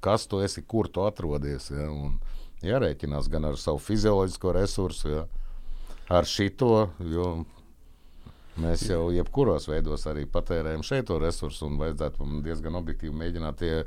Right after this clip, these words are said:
izvērtēt, cik tur mums ir pēc visiem postījumiem, <laughs> vēl cik tur tās sadaļas ir, kaut cik funkcionējošas, ja.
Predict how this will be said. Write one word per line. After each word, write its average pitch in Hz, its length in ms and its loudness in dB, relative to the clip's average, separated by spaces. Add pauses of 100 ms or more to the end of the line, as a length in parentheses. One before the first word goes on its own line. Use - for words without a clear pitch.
(380)
izvērtēt, 87 720 2
cik - 260 -2
tur 85 200 2 (420)
mums 82 400 -2
ir 80 100 -2
pēc - 260 0
visiem 131 380 8
postījumiem, 135 800 10 (160)
<laughs> - 200 2
vēl 143 200 12
cik 143 220 4
tur 131 140 6
tās 135 240 10
sadaļas 143 440 8
ir, 131 160 4 (220)
kaut 135 340 12
cik 175 180 6
funkcionējošas, 107 1120 8
ja. 87 180 2